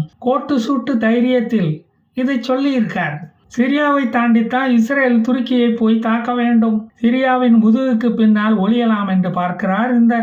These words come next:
எர்டோகன். அல் கொய்தாவில் பயங்கரவாதியாக கூலி வேலை பார்க்கும்போது பெரிய ஊச்சாலியா வேஷம் போட்டவன் இந்த அல்சாரா. இப்ப இஸ்லாமிக்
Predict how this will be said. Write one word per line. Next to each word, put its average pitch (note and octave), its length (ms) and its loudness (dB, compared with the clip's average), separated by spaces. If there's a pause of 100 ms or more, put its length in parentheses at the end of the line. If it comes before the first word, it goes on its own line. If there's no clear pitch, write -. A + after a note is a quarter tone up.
(240)
எர்டோகன். A#3+ 520 -2 (320)
அல் A#3+ 240 -2
கொய்தாவில் B3+ 640 0
பயங்கரவாதியாக A#3 1080 0
கூலி B3 280 0
வேலை A3+ 280 2
பார்க்கும்போது G3 720 -2 (440)
பெரிய C4 380 -2
ஊச்சாலியா C4 680 -2
வேஷம் A3 380 0
போட்டவன் G3 420 -2
இந்த A3+ 220 4
அல்சாரா. A3 520 -2 (680)
இப்ப A#3 360 -2 (520)
இஸ்லாமிக் C4 680 -2